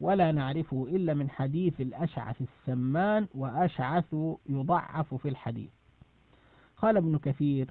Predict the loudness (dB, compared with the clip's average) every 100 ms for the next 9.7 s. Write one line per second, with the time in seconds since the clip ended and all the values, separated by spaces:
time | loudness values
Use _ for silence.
0 | -6 -4 2 4 4 2 2 2 2 2
1 | 2 2 0 0 -2 0 0 2 4 4
2 | 2 2 0 -2 -16 -20 _ 2 2 2
3 | -2 -2 -2 0 0 -4 _ _ _ _
4 | 4 4 2 2 0 0 2 4 4 0
5 | -6 _ -8 -4 2 2 4 2 2 0
6 | 0 0 2 0 -2 -4 0 0 0 0
7 | 0 2 2 2 -2 -2 -2 0 0 2
8 | 4 4 0 -4 -2 0 2 0 -2 -4
9 | -2 0 0 -2 -2 0 -2